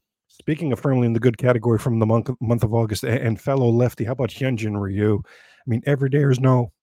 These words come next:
I thought Hyunjin Ryu was done with the Toronto Blue Jays. I did not see him contributing to this, to this season's team. Coming back from, from injury, uh, you know, when he went out with injury, the last time we saw Hyunjin Ryu, it wasn't exactly lighting the world on fire. In fact, he was regressing right before our very eyes. So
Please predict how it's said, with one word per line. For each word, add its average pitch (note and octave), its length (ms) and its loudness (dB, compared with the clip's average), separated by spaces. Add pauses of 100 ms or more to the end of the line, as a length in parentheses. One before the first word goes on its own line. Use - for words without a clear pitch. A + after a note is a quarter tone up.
(760)
I C#3+ 60 -8
thought C3 180 -6
Hyunjin A#2+ 340 -6
Ryu A#2 200 0
was F#2+ 100 -6
done A#2 180 -4
with G#2+ 120 -10
the - 80 -10
Toronto A2 240 -4
Blue A2 100 -2
Jays. G#2 200 -6
I G#2+ 80 -8
did G#2 180 -10
not A#2 320 -8
see B2 160 -4
him A2 120 0
contributing A2 520 -2
to A2 120 -2
this, G#2 280 -2 (320)
to G#2+ 100 -2
this A#2 180 4
season's G#2+ 440 0
team. A2+ 340 0 (1040)
Coming A#2+ 260 -2
back A#2+ 180 0
from, G2+ 220 -10
from A2 260 -14
injury, C3 680 2 (100)
uh, G#2 180 -4
you A2 160 -6
know, G#2+ 140 -4 (560)
when C3+ 220 -6
he C3 100 -4
went A#2+ 180 -2
out F#3 140 -2
with - 140 -6
injury, A2 240 2
the A#2 100 -4
last C#3+ 280 -6
time D#3 240 -4
we A2 80 -2
saw D#3+ 160 -4
Hyunjin G#2+ 440 -6
Ryu, G2+ 260 -2
it A#2+ 40 -2
wasn't C#3+ 220 -2
exactly B2+ 340 -2
lighting B2 280 2
the A2+ 60 0
world A#2 240 2
on G#2+ 100 0
fire. D3 220 0
In A2 80 -2
fact, D3 240 -4
he F#3 80 -2
was F#3+ 140 0
regressing A2+ 500 -2
right C3+ 180 -2
before - 260 0
our A2 60 4
very A2 300 0
eyes. C3 260 -2
So A#2+ 140 -6